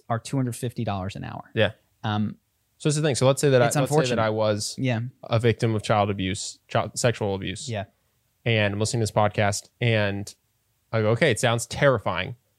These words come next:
Speaker 2: but I'm ready to integrate."
Speaker 1: Yeah.
Speaker 2: What should I do?
Speaker 1: Save up your money, or maybe you're someone who has money, and find, uh, an M D M A person with experience. Ask around. Unfortunately, this is, I can't tell you. I wanna <laughs> tell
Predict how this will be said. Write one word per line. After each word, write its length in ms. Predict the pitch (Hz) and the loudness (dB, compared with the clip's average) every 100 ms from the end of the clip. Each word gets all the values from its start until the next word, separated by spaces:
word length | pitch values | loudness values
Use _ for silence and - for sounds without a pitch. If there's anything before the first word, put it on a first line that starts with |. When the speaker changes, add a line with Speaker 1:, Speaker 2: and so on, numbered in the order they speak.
| _ | _
Speaker 2:
but 120 | 117 | -2
I'm 100 | 117 | 2
ready 240 | 113 117 117 | 4 4 2
to 40 | 113 | -2
integrate." 520 | 101 92 - - - | -6 -12 -14 -16 -12
Speaker 1:
Yeah. 200 | 123 90 - _ _ _ _ _ _ _ _ _ _ | -10 -10 -12 _ _ _ _ _ _ _ _ _ _
Speaker 2:
What 380 | - 117 117 - _ | 2 4 4 0 _
should 220 | - - 101 | -10 -4 -4
I 80 | |
do? 180 | - - _ _ _ | -4 -10 _ _ _
Speaker 1:
Save 600 | - - 123 127 139 139 - | -12 -6 -2 -2 -4 -8 -6
up 200 | 110 107 - | -4 -4 -6
your 140 | 120 | -4
money, 380 | 117 101 98 107 | -2 -4 -4 -6
or 180 | 110 98 | -6 -4
maybe 260 | 104 104 | -6 -6
you're 240 | 104 110 - | -6 -6 -8
someone 180 | - 107 | -8 -6
who 80 | 107 | -4
has 240 | 92 95 | -6 -6
money, 300 | 95 90 95 _ - | -8 -8 -12 _ -14
and 140 | 101 | -12
find, 720 | 98 - 104 104 101 101 104 - _ _ _ _ - | -12 -8 -6 -4 -4 -6 -8 -16 _ _ _ _ -12
uh, 280 | 98 95 95 _ _ - | -10 -8 -12 _ _ -10
an 120 | 110 - - | -8 -8 -8
M 300 | 107 110 110 | -4 -4 -4
D 200 | 113 113 | -4 -4
M 160 | 107 | -2
A 260 | 101 101 101 | -4 -6 -8
person 500 | - 101 98 107 101 104 | -10 -10 -8 -10 -12 -8
with 260 | 95 - - | -8 -10 -14
experience. 720 | 113 - - 101 92 92 120 - | -14 -14 -12 -12 -12 -14 -18 -12
Ask 260 | 98 98 - | -10 -8 -10
around. 380 | 101 104 104 104 | -8 -6 -6 -6
Unfortunately, 680 | 104 - 113 107 117 110 104 | -10 -8 -6 -6 -6 -6 -8
this 160 | 104 | -10
is, 180 | 98 - - | -12 -14 -16
I 60 | |
can't 340 | - - 113 - | -14 -8 -8 -4
tell 200 | 110 107 | -2 -2
you. 140 | 98 | -4
I 60 | 92 | -6
wanna 240 | 107 110 | -6 -6
<laughs> 20 | |
tell 260 | - - | -6 -2